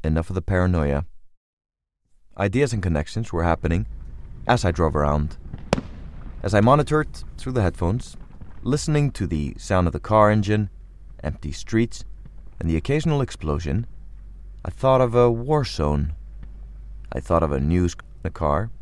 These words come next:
driven by a local fixer or handler on their way to a certain neighborhood or hospital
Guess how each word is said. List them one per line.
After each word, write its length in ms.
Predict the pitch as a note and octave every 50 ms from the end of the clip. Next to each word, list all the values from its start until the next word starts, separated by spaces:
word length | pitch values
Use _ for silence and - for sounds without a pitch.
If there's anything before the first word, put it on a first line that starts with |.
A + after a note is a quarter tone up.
| - - - - - - -
driven 320 | - F2+ E2 D#2+ F2+ F#2
by 160 | - F2+ D#2 D2+
a 240 | D#2 D2+ D2+ D2 - - - - - - - - -
local 320 | - E2+ E2 - - D2 C#2+
fixer 440 | - - G#2+ - - - - B2
or 240 | A#2 F#2+ D2+ A1+ A1
handler 460 | E2+ G#2 E2 F2 E2+ D#2 F2 A2 B2 - - - - - - - - - - - - - -
on 120 | - C#2+
their 120 | D2 C#2+ D2
way 160 | E2 F2 F2
to 140 | - E2+ E2
a 40 | D#2
certain 320 | - - F#2 E2 E2 D#2+
neighborhood 640 | F2 G#2 B2 A2+ A#2 A2 A#2 A#2 A2+ - - - - - - - - - - - - - - -
or 140 | - B2+
hospital 500 | G#2+ D#2+ D2+ - - - E2 F2 G2 A#2